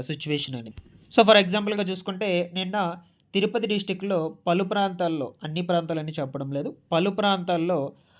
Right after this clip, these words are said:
అక్కడక్కడ ఉరుముల మెరుపులతో కూడుకున్నటువంటి భారీ వర్షాలు ఒక గంట పాటు, రెండు గంటల పాటు కంటిన్యూగా కురవడం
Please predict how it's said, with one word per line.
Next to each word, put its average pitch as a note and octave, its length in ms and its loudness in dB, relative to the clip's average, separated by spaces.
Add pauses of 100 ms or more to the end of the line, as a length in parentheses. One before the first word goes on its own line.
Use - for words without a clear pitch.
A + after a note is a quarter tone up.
(120)
అక్కడక్కడ F#3+ 480 0 (320)
ఉరుముల F3+ 300 0 (100)
మెరుపులతో F3 440 0
కూడుకున్నటువంటి D3+ 680 -4 (280)
భారీ D#3+ 300 2
వర్షాలు F3 320 0
ఒక E3+ 100 -6 (260)
గంట D3+ 200 -2
పాటు, E3+ 260 -2 (100)
రెండు D3+ 260 -2
గంటల D#3+ 320 -2
పాటు C#3+ 200 -2 (180)
కంటిన్యూగా E3 460 -2 (100)
కురవడం D3 300 -2